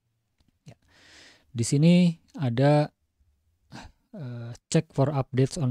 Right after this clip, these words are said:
startup. Ya, mungkin perlu, mungkin tidak. Kalau saya sih tidak, ya.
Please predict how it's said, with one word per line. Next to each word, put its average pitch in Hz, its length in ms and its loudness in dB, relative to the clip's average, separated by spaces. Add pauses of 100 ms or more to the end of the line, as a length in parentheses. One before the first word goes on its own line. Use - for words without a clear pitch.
startup. 135 400 0 (440)
Ya, 131 160 -18 (400)
mungkin 127 560 -4
perlu, 135 320 -2
mungkin 110 320 -4
tidak. 117 320 -6
Kalau 110 160 -8
saya 117 240 -8
sih 131 400 -6 (160)
tidak, 113 320 -6
ya. 110 160 -8